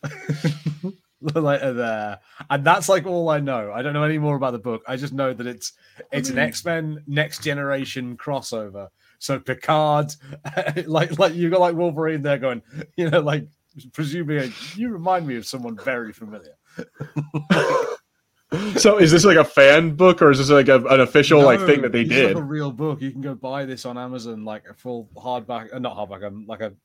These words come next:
Speaker 1: real paperback book.
Speaker 2: What
Speaker 1: Uh,
Speaker 2: the
Speaker 1: my brother
Speaker 2: fuck?
Speaker 1: has it. So,
Speaker 2: Okay.
Speaker 1: so that's what I'm considering doing next. So it's, it's a bit shorter, and then I do wanna go back to Star Wars. I wanna try and kinda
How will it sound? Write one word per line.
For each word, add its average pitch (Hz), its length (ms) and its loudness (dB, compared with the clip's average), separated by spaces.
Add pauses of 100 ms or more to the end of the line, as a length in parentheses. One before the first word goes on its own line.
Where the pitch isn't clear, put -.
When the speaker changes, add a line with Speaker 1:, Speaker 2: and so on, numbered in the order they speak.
(120)
Speaker 1:
real 120 400 -8
paperback 107 520 -10
book. 107 260 -12 (460)
Speaker 2:
What 131 160 -12 (100)
Speaker 1:
Uh, 127 220 -8
Speaker 2:
the 104 60 -6
Speaker 1:
my 110 80 -6
brother 127 280 0
Speaker 2:
fuck? 127 80 0
Speaker 1:
has 101 220 -4
it. 92 100 -14 (1160)
So, 127 200 4
Speaker 2:
Okay. 110 200 6
Speaker 1:
so 98 60 2
that's 156 240 2
what 180 80 2
I'm 165 60 0
considering 156 360 0
doing 131 200 -2
next. 120 200 -6
So 120 180 -8
it's, 131 180 -12
it's 131 160 -10
a 127 40 -12
bit - 180 -8
shorter, 127 480 -6 (320)
and 127 120 -6
then 135 80 2
I 131 100 2
do 143 200 0
wanna 139 180 0
go 123 140 -2
back 117 220 -2
to - 80 -20
Star 110 260 -6
Wars. 104 220 -10
I 117 60 -4
wanna 135 200 0
try 135 240 -2
and 127 100 -8
kinda 120 260 -8